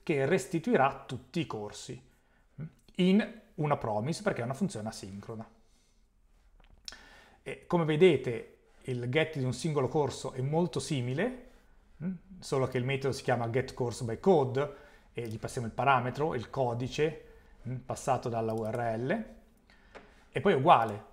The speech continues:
se c'è un corso, se la promise va a buon fine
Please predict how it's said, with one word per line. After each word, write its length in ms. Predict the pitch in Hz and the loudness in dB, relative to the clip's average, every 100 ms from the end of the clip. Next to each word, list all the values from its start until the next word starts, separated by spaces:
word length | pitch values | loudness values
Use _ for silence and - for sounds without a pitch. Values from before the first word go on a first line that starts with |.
| - | -14
se 120 | - | -8
c'è 100 | 123 | -4
un 140 | 147 139 | -4 0
corso, 720 | 165 139 120 - 110 - - _ | 2 2 0 -4 -6 -8 -18 _
se 380 | - - 147 - | -16 -4 -2 -2
la 100 | 127 | -6
promise 360 | 123 147 143 131 | -2 0 0 -2
va 40 | |
a 40 | 123 | -2
buon 160 | 127 123 | -2 -2
fine 480 | 156 127 117 - | -4 -2 -6 -10